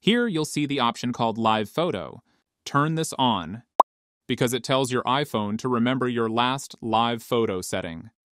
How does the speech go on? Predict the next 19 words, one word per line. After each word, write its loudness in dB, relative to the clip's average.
Now 4
go 2
back 10
to 10
your 10
camera 4
app. -8
Turn 2
Live 4
Photo 2
off 2
one 0
final 0
time. -2
Close 2
the 2
app, 0
reopen 2
it, -6